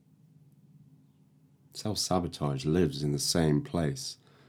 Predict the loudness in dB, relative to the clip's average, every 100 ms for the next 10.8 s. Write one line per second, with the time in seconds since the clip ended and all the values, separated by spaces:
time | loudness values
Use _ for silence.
0 | _ _ -6 -4 -2 -4 -2 2 2 0
1 | -6 -12 _ 4 6 6 4 2 -2 -4
2 | -6 -6 -6 -8 -12 -18 _ _ _ _
3 | _ _ _ _ _ _ _ _ _ _
4 | _ _ _ -16 -4 -2 0 2 2 2
5 | 0 0 -2 -6 0 2 4 2 -2 -4
6 | -2 -2 0 2 4 4 2 0 -2 -4
7 | -2 0 0 -2 -6 -4 -4 -2 0 0
8 | 2 0 0 0 2 2 0 -2 0 2
9 | 4 2 -2 -2 0 -2 -4 -8 -20 -20
10 | -6 2 6 8 8 6 2 -4